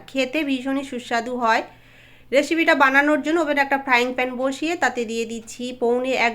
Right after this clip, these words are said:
বাটি সুজি। এবার গ্যাসের ফ্লেমটা একদম লোতে করে দিয়ে ক্রমাগত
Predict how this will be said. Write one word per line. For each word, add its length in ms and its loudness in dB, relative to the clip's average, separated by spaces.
বাটি 220 -4
সুজি। 360 -8
এবার 160 6
গ্যাসের 380 2
ফ্লেমটা 340 2
একদম 240 -2
লোতে 260 4
করে 180 4
দিয়ে 200 -4
ক্রমাগত 500 0